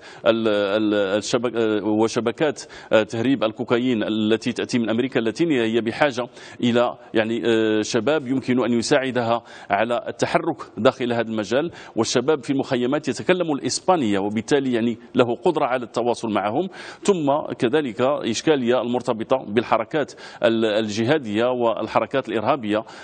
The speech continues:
ولاحظنا أنه بعض الحركات، سواء التي هي قائمة في منطقة الساحل والصحراء أو حركات جديدة، هي أصبحت تستقطب العديد من الشباب.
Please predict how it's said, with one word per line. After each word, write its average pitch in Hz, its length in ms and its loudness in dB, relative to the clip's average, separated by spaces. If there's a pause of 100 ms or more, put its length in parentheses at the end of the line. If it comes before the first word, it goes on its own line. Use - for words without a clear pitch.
ولاحظنا 117 760 0
أنه 110 380 0 (200)
بعض 147 200 4
الحركات، 135 440 0
سواء 135 300 2
التي 123 600 0
هي 120 120 4
قائمة 113 500 0 (460)
في 120 440 0 (100)
منطقة 123 300 -2
الساحل - 380 2
والصحراء 110 540 0 (240)
أو 165 300 6
حركات 127 580 0
جديدة، 110 460 2 (320)
هي 110 180 2
أصبحت - 480 -2
تستقطب 110 600 -4 (260)
العديد 104 440 0
من 117 100 0
الشباب. 110 480 0